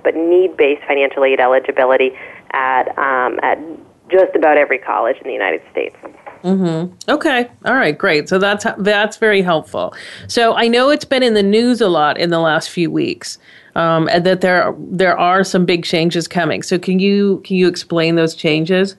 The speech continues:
Speaker 1: Yeah, so this was really, really big news in the financial aid world. It, it may not be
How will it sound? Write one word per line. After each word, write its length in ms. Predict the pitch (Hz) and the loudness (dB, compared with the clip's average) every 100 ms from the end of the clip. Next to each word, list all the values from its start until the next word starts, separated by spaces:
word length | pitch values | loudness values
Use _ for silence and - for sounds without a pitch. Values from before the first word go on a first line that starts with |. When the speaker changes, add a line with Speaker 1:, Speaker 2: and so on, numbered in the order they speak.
| _ _ _ _ _ _ _ - _ | _ _ _ _ _ _ _ -20 _
Speaker 1:
Yeah, 400 | 175 190 170 143 - | 0 2 2 0 2
so 120 | 170 | 2
this 160 | 202 220 | 2 4
was 180 | - 440 | 4 2
really, 520 | 170 170 202 226 220 214 | 2 4 4 6 4 4
really 220 | 190 190 | 4 2
big 260 | 180 175 170 | 2 0 0
news 340 | 170 165 170 165 165 | 2 4 2 -2 -2
in 140 | 160 | 0
the 60 | 160 | 0
financial 480 | 160 151 143 156 | 0 0 0 0
aid 200 | 147 147 | 2 2
world. 260 | 143 143 143 | 4 4 4
It, 320 | - - - | 2 0 -2
it 140 | 180 175 | 0 2
may 100 | 175 | 2
not 260 | 165 214 | 2 2
be 140 | 202 | 2